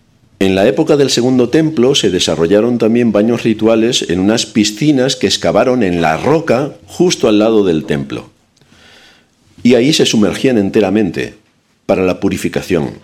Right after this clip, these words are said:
En caso de contacto con la muerte, según nos detalla Números diecinueve, se sacrificaba una vaj-, una vaca alazana, que quiere decir roja, una vaca roja. Ese será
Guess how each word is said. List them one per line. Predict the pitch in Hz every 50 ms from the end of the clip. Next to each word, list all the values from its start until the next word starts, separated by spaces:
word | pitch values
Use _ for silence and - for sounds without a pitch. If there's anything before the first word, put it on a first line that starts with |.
| _ _ _ _ _ _ _ _ _ _ _ _ _ _ _ _ _ _ _ _ _ _ _ _ _ _ _ _ _ _ _ _ _ _ _ _ _
En | - 80 82
caso | 80 90 95 - -
de | 101 104
contacto | 107 104 98 - 98 104 - - 101
con | - 101
la | 101 101
muerte, | 107 123 143 143 - - 127
según | - - 85 90 95
nos | 98 95 -
detalla | 92 82 - 101 104 95 82
Números | 85 87 90 95 90 95 98 -
diecinueve, | 104 90 - 107 104 120 135 127 120 123 147 - - - - - - - - - _ -
se | - -
sacrificaba | 101 104 101 78 87 92 - 87 82 95 98 101 107
una | 104 104 104 95 90
vaj-, | 95 104 110 - - - -
una | 104 110 104 95
vaca | 101 110 - - 135 - - - -
alazana, | - 92 87 85 82 82 - - 123 113 82 69 62 - - _ _ _ _ _
que | - 78 73
quiere | - 87 82 87
decir | 85 82 - 113 113 110 - - _
roja, | - - 87 101 104 - - - - - _ _ _ _ _
una | - 104 110 107
vaca | 92 98 131 139 - 127
roja. | - - 90 90 - - 62 - 80 - _ _ _ _ _ _ -
Ese | - - 87
será | 90 101 92 98 - - -